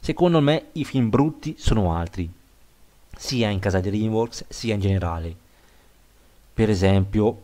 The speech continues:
qualche classico Disney, secondo me, non, non è neanche all'altezza di Shark Tale.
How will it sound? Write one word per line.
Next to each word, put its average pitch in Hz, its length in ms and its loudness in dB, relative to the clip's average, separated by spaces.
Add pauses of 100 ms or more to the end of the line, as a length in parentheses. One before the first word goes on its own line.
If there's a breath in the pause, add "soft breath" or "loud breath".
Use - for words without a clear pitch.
qualche 113 360 0
classico 107 400 0
Disney, 110 580 0 (160)
secondo 107 420 0
me, 101 280 0
non, 104 720 2
non 117 340 4
è 120 60 8
neanche 104 340 6
all'altezza 101 460 2
di 92 80 0
Shark - 300 -6
Tale. 85 220 -10